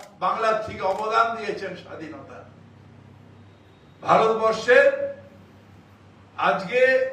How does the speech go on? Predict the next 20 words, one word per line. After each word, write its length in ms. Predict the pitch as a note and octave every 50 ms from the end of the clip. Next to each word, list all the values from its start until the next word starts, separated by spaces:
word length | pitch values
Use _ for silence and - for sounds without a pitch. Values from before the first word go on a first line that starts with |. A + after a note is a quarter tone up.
| - -
আপনারা 460 | F3 F#3 F#3+ - - - G#3+ G#3+ G#3+
যে 140 | A3 G#3+ G#3+
প্রধানমন্ত্রী, 880 | - - G3+ F#3+ F3+ - A#3 A#3+ B3 B3 A#3+ A#3 - - - A#3 A3+
রাষ্ট্র, 420 | A3 G3+ G3+ G3 G3 - - A3
আহ, 280 | A#3 A3+ A3+ G3+ G3 G3 G3 F#3+ F#3+ F#3 F3+ F3 - - - D#3 D3+ D3 - - D3+
যে 200 | D3+ D3+ D#3 D#3 D#3 - - - C3+ C3+ C#3+
মন্ত্রীরা 460 | D#3 F3 F#3+ - - A#3+ B3 B3 B3
রয়েছেন, 760 | B3 B3 A#3 A#3 B3 B3 B3 C#4+ C#4 D4 D4 D4 - - - - - - - - - - - - - - - - - -
তার 300 | F#3 F#3 G#3+ G#3+ G#3 G#3
অবদান 680 | G#3 G#3 G#3 A3+ A#3 A#3+ A#3 A#3 B3 C4 C#4 - - - - - - -
ওইখানে 460 | G#3 G3+ - - - - G#3+ A3 A3 A3 -
পার্লামেন্টে 680 | F#3+ G3 G3+ G#3+ - A3 A3+ - A#3 A3 - - B3+ A3
দাঁড়িয়ে 540 | F#3+ G3+ G3 G3 G3+ G#3 A3 G#3+ G#3+ - -
রয়েছেন 680 | G#3 G3+ G#3 A3 A3 G#3+ G#3+ A3 G#3+ G#3+ G#3+ G3+ F#3+ F3+
স্বাধীন 460 | - - - - - A#3 A3 G#3 G3
ভারতবর্ষে, 1000 | F#3 E3+ F#3 G#3+ A3 A3 G#3+ G#3+ A3 A3 - - A3 A#3+ B3 B3+ C4+ C4+ C4+ - - - - - - -
তার 160 | F#3 F3+ G3
অবদান 600 | F#3+ F#3 F#3 G#3+ G#3+ G#3+ G#3+ G3+ G3 G3+ G#3 G3+ F3+
বাংলা 440 | F#3 F3+ F#3+ G3+ G3+ G3+ G3 G3 G3
দিয়েছে। 460 | F#3+ G3 G3 G3 G3 F3+ - F#3+